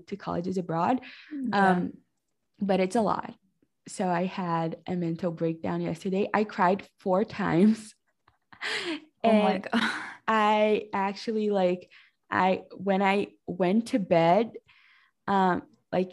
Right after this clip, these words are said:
Speaker 1: you know, when you want to cry more, but you can't. So I
Speaker 2: Yeah.
Speaker 1: just listened to sad music, and I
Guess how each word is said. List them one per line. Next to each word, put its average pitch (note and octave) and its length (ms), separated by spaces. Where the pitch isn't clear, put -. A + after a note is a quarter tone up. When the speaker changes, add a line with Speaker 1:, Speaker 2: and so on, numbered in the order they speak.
Speaker 1:
you G3+ 180
know, G3 160
when B3 160
you C#4+ 120
want G3 340
to A#3 60
cry F#3 500
more, F#3+ 500
but F#3+ 220
you F#3+ 200
can't. F#3 680
So G#3+ 220
I A3 80
Speaker 2:
Yeah. G3+ 220
Speaker 1:
just B3+ 140
listened B3 520
to B3+ 100
sad G#3 420
music, G3 460
and G3+ 120
I G#3 180